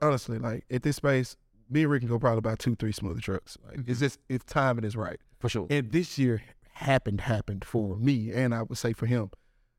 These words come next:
Speaker 1: Like, the contracts were coming back to back to back. It was M L G W, it was matter, it was Helena, Cigna, Shelby County Fire, then Shelby County government was like, "Yo, we wanna get in."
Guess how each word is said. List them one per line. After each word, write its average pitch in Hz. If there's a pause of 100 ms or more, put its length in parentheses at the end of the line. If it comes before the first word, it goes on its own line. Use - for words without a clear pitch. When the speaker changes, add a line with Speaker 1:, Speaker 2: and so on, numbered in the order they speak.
(120)
Speaker 1:
Like, 113 (320)
the -
contracts 139
were 113
coming 101
back 113
to -
back 104
to 92
back. 82
It 123
was 104
M 120
L 107
G -
W, 110
it -
was -
matter, 120
it 110
was 104 (140)
Helena, 120 (520)
Cigna, 127 (300)
Shelby 147
County 117 (180)
Fire, 143
then 117
Shelby 131
County 113 (480)
government 147
was 120
like, 120
"Yo, 226
we 127
wanna 190
get 135
in." 147